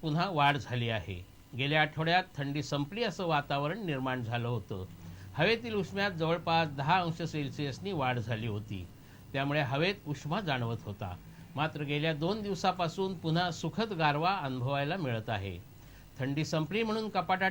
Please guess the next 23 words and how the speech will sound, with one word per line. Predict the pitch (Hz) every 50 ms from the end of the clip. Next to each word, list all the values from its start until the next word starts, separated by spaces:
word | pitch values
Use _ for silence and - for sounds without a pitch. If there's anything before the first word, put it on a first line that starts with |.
| 185 -
टाकलेले | 180 175 165 170 175 175 175 175
स्वेटर, | 156 - 160 156 151 - 170 175 170
मफलर | 160 151 151 147 - 160 165 170 165
पुन्हा | 165 165 156 147 156 165 160
सकाळी | 139 - 156 139 - 147 147 160 170
दिसू | 165 135 123 123 - 123
लागले | 117 113 107 110 110 110
आहेत. | 104 101 92 101 92 85 - - - - - - - - - - - - - -
सकाळी | - 165 160 - 220 226 247 269
आणि | 269 262 262 262
संध्याकाळनंतर | 220 - 208 185 175 170 190 208 202 202 196 196 185 180 170 170 165 196 196 208
अंगाला | 180 160 160 156 151 160 160 160 170 165 175 175 175
बोचणारा | 165 117 110 123 143 139 - - 160 170 170 165 170 165 139
गारवा | 117 110 127 127 135 139 147 156 180 185
सध्या | - - 151 135 117 117 131
जाणवत | 120 123 120 120 120 117 113 104 113
आहे. | 101 92 98 87 80 - - - - - - - - - - -
तापमान | 120 120 123 - 151 160 170 185 202 202
जवळपास | 202 196 196 190 - 202 196 185 - -
आठ | 165 165 180 170 170
अंशांनी | 170 170 165 - 180 170 175 180 180
उतरलं | 170 165 165 - 170 160 165 165
असून | 165 156 - 180 180 185